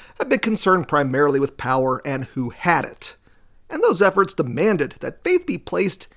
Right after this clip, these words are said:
in international organizations and treaties that left some questioning if one could be a loyal patriot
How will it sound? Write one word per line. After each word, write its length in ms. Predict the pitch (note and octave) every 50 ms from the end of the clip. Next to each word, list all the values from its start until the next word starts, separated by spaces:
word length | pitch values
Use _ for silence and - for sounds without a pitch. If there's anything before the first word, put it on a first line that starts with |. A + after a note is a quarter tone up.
| - -
in 100 | F#3+ E3+
international 680 | G3+ C4 B3 G3 F#3 G3 G#3 G#3 G3+ - - G3+ F#3+ -
organizations 880 | - D#3+ F3 E3 E3 C#3+ C3+ A#2+ - F3+ G3+ G#3 - - F#3+ F#3+ E3 C#3+
and 120 | C3 A#2+
treaties 540 | - - G#3 A3 G#3+ G#3 G3+ G3+ F#3+ - - - - - - - - -
that 100 | - -
left 260 | A3+ A#3 A#3 - - -
some 300 | - - C#4 C4 B3 -
questioning 640 | - A3 G#3 G3+ - - - F#3+ G3 G3 F#3+ F3 - - - - _
if 160 | - - -
one 200 | F#3+ G#3+ A3+ A3+
could 160 | G#3+ A3+ G3 D#3+
be 120 | G3 F3
a 60 | D3 C#3+
loyal 320 | D3 E3 F3+ E3 C#3+ B2+
patriot 640 | - - - C4 B3+ A3+ - - A#3 A#3 - -